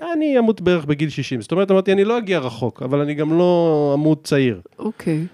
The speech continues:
Speaker 1: וזה, זה מחשבה לא טובה שהייתה לי בראש.
Speaker 2: Mm.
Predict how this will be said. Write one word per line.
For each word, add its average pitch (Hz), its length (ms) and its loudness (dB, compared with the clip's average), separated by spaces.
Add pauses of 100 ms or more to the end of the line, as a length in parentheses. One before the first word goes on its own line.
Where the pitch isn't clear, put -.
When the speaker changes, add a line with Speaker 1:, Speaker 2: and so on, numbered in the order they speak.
(400)
Speaker 1:
וזה, 127 440 -2
זה 127 580 2
מחשבה 151 320 -4
לא 170 140 -2
טובה 147 240 -2
שהייתה 107 260 -6
לי 104 80 -6
בראש. 98 420 -10
Speaker 2:
Mm. 196 40 -14